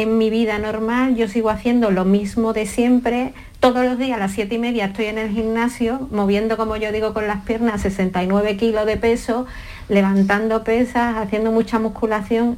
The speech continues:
intentando ayudar a mi cuerpo, pero sobre todo eso, esperando, eh, bueno, por ahora no tiene cura, pero, oye, mm,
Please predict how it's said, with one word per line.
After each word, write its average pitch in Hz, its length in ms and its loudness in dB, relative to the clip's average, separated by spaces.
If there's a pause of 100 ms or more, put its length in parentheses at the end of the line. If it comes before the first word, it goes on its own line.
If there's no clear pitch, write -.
(120)
intentando 196 640 4
ayudar 220 300 2
a 214 60 -2
mi 214 120 -2
cuerpo, 220 400 2
pero 214 220 4
sobre 202 300 0
todo 214 240 0
eso, 220 320 -2 (320)
esperando, 202 760 4 (360)
eh, 202 80 2
bueno, 233 260 4
por 196 140 2
ahora 202 220 2
no 269 140 0
tiene 226 280 0
cura, 233 360 0
pero, 185 580 0 (220)
oye, 233 400 2 (120)
mm, 180 800 0